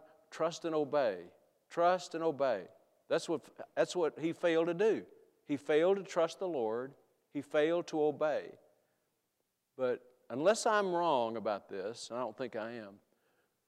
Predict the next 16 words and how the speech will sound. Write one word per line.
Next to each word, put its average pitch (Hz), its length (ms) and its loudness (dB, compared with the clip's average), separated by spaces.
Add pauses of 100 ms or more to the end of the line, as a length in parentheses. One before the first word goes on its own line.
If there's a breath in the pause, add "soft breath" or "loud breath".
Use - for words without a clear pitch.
(420)
it - 160 -10
c-, 160 180 -6
we 160 200 2
can 262 200 -4
get 196 280 0
to 135 80 -10
the 127 80 -4
place 135 480 2
in 123 80 -2
our 117 120 2
life 120 480 2
where 117 140 -2
we 156 240 -2
don't 226 240 -4
really 160 240 -2
take 139 380 -2